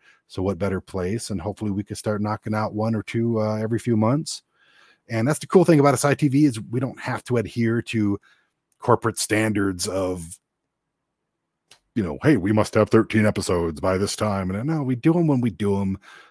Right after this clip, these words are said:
and, uh, we get 'em done when we get 'em done. Simple as that. And that's always been a, uh, a fun thing about the network.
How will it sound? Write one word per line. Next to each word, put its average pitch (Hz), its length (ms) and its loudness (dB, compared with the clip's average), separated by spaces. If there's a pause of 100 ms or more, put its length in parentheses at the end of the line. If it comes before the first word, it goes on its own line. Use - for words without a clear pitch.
(120)
and, 98 340 -4
uh, 87 120 -4
we 92 100 -6
get 113 140 -2
'em 104 100 0
done 98 260 0
when 92 120 -2
we 87 60 -4
get 87 160 -2
'em 76 100 -8
done. - 340 -10
Simple 107 380 -2
as 78 140 -6
that. - 460 -12
And 76 380 -12 (480)
that's 98 160 -4
always 87 240 -2
been 87 220 -6
a, 85 200 -6
uh, 73 240 -8 (1120)
a 110 60 0
fun 110 220 2
thing 104 180 -2
about 85 240 -6
the 82 80 -8
network. 71 560 -10